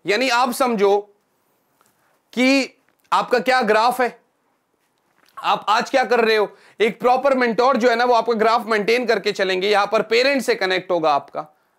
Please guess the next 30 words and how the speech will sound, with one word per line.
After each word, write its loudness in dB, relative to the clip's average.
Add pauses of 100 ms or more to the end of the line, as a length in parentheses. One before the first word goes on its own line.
(240)
कनेक्ट 2
बहुत 2
जरूरी 0
रहता 0
है 0
बेटा -2
पेरेंट्स -2
का 2 (320)
और 2 (200)
मेंटर 0
का, -2
तभी -2
हमें 0 (300)
थोड़ा 2
सा 0
डर 0
लगा 2
रहता -8
है। -20 (760)
और 0
इसके -2
लिए 2
भी 0
आपको 0 (120)
कोड 4
वीके -2 (140)
आर्मी 0
यूज़ -2
करना 0
रहेगा -2